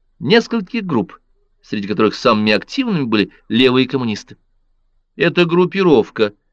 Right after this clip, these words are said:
предводительствуемая Бухариным и включавшая заметную часть партийной элиты,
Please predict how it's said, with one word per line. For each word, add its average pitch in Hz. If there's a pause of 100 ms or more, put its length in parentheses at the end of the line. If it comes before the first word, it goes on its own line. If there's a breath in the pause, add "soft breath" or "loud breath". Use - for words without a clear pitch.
(140)
предводительствуемая 120 (340)
Бухариным 110 (560)
и 113
включавшая 127
заметную 175
часть 180
партийной 143
элиты, 98